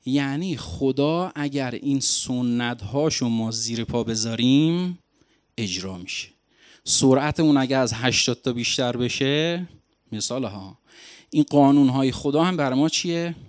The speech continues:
پیاده می‌شه. خب، حالا یه مقدار متوجه شدیم بحث سر چیه، سنت‌های الهی و اون آیه هم که اول خونم تو ذهنتون باشه. <clears throat> چند تا از سنت‌های الهی رو بگم تا برسیم به اون آیه شریفه.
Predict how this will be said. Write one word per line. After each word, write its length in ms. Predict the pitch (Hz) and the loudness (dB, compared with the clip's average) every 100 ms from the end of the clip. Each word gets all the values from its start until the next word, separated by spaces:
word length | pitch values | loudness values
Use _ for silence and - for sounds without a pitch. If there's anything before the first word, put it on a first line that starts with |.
| - | -18
پیاده 360 | - 98 - - | -12 -10 -12 -16
می‌شه. 180 | - - _ _ - _ | -20 -20 _ _ -20 _
خب، 120 | - | 2
حالا 180 | 180 202 | 4 6
یه 140 | 240 | 4
مقدار 560 | 247 220 208 220 226 226 190 | 4 2 2 2 0 -2 -2
متوجه 500 | 160 160 143 143 160 | -2 -2 -4 -4 -6
شدیم 380 | 127 120 107 | -6 -4 -4
بحث 320 | 104 110 104 - | -2 -2 0 -2
سر 220 | 107 104 | -2 -6
چیه، 220 | - 104 | -8 -6
سنت‌های 760 | 98 110 110 104 104 110 123 101 | -6 -4 -2 -2 -2 -2 -2 -4
الهی 360 | 104 98 117 | -6 -6 -4
و 180 | 151 170 - _ _ | -4 -6 -12 _ _
اون 200 | - 156 156 | -4 -4 -2
آیه 300 | 117 120 139 | -4 -2 -4
هم 60 | |
که 120 | 147 | -4
اول 280 | 107 104 107 | -8 -6 -8
خونم 280 | 101 113 135 | -8 -6 -6
تو 120 | 131 | -6
ذهنتون 500 | 101 107 107 90 92 | -8 -8 -8 -6 -6
باشه. 280 | 92 85 - - - | -8 -12 -16 -18 -8
<clears throat> 1600 | - - - _ _ _ _ _ _ _ _ _ _ - - _ | -6 -6 -16 _ _ _ _ _ _ _ _ _ _ -20 -20 _
چند 300 | - 196 226 | -2 -2 0
تا 100 | 226 | 0
از 100 | 202 | 0
سنت‌های 540 | - 156 147 143 190 | 2 2 2 0 -2
الهی 260 | 170 139 170 | -2 -2 -2
رو 60 | |
بگم 220 | 202 220 | -4 -4
تا 140 | 202 143 | -2 0
برسیم 320 | 135 147 156 | 0 0 0
به 60 | 139 | 2
اون 120 | 147 | 2
آیه 300 | 107 104 110 | 0 -4 -6
شریفه. 520 | - 98 95 - 98 | -8 -8 -12 -16 -20